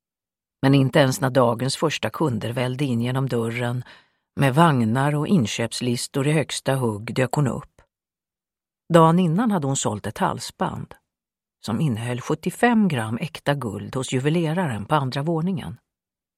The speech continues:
Det var uppenbart vad hon skulle ha pengarna till. Gökhuset. Ibland ringde hon och bad mig komma med växel för att kunna sätta igång spelet, och det var så jag först fick nys om stället.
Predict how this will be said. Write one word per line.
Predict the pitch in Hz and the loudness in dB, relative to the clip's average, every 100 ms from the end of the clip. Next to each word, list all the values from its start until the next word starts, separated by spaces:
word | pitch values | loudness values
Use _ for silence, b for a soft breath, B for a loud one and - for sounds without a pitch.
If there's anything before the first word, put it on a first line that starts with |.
| _ _ _ _ _ _ _ | _ _ _ _ _ _ _
Det | - | -12
var | 107 | -6
uppenbart | 117 - - 117 151 123 - | -4 -4 -4 0 2 2 0
vad | |
hon | 107 | -6
skulle | - 131 | -2 -2
ha | 117 | -2
pengarna | - 131 156 220 165 | -2 -4 -2 -2 -2
till. | - - 113 _ _ _ _ _ _ _ _ - | -6 -12 -12 _ _ _ _ _ _ _ _ 2
Gökhuset. | 226 - - 143 156 - - _ - _ _ _ _ _ _ _ _ B B | 4 4 0 -6 -4 -6 -6 _ -20 _ _ _ _ _ _ _ _ B B
Ibland | - 170 156 147 156 | 2 6 8 6 4
ringde | 170 143 | 4 4
hon | 143 | 2
och | 143 | 4
bad | 139 135 | 4 4
mig | 123 | 2
komma | 120 - 117 | 0 0 2
med | 127 156 | 0 0
växel | 196 - - 87 | -4 -4 -6 -6
för | 95 | -4
att | 110 | -4
kunna | - 120 | 0 -2
sätta | 120 139 151 | -2 -2 -4
igång | 156 208 127 | 0 0 0
spelet, | - 190 135 78 73 - - b b b b _ _ | -2 -2 -4 -6 -12 -18 -20 b b b b _ _
och | 135 | -2
det | 135 | 2
var | |
så | 135 - 147 | 2 4 2
jag | 104 | 2
först | - - - | -2 -4 -4
fick | 104 - | -10 -4
nys | 143 131 | -2 0
om | - 110 | -4 -4
stället. | - 98 65 - _ | -6 -6 -6 -16 _